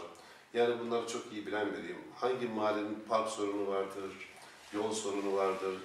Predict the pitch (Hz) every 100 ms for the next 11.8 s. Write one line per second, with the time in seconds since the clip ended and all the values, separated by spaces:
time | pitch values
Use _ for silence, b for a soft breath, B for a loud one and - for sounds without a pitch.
0 | - - B B B B - 120 113 123
1 | 120 120 117 113 110 110 101 101 117 113
2 | - - - 104 104 104 101 98 - -
3 | - - - - 92 98 92 104 107 104
4 | 95 98 101 95 87 90 90 90 90 90
5 | 90 92 90 92 104 101 - 98 98 -
6 | B B B B 95 104 110 113 101 104
7 | 101 104 104 101 87 110 - 101 104 113
8 | 95 90 90 92 90 101 98 98 95 90
9 | 123 - 92 - 85 107 80 - - B
10 | B B B - 147 - - 90 110 110
11 | - - 101 98 - 110 107